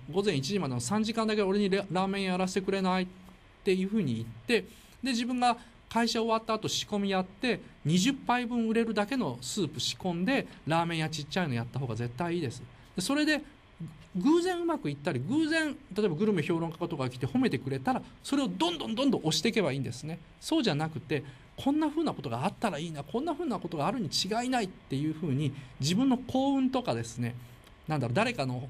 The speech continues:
本で読んだ成功のパターンみたいなのを当てにして、人生をかけるようなことをしたら、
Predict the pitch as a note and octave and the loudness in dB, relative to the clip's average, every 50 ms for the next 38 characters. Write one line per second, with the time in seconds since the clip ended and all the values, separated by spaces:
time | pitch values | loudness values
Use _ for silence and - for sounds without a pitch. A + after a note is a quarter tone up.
0 | - - - G#3 F3 B2+ C#3+ D#3+ D3 - B2 C#3+ - - A3 A3 A3 A3+ A3+ G#3 | -10 -4 -2 0 2 2 2 2 0 -2 -2 -2 2 2 2 2 2 0 0 0
1 | G#3 F#3+ F#3+ F#3 F#3 A#3 A3 F#3+ D#3 D3 C#3+ C3 B2 A2+ A2+ A#2+ A#2 - F#3 F#3 | 0 0 0 -2 0 0 0 0 -2 -2 -2 -2 0 0 -2 -2 -2 0 0 0
2 | F3+ F3+ - - - G#3 - - - - - - B2+ B2+ G3+ C4+ C#4 B3+ - - | 0 -2 -4 -2 -2 -2 -2 -4 -12 -18 -10 -4 0 4 6 6 6 6 4 2
3 | D3 B2 - - - C#3+ - A#3 A3 E3 A#2+ A2+ - - - A#2+ A2 - - B2 | 0 0 0 -4 -4 0 0 2 2 2 0 -2 -4 -4 -6 -6 -6 -4 -4 -2
4 | A#2 C3 B2+ | 0 -2 -2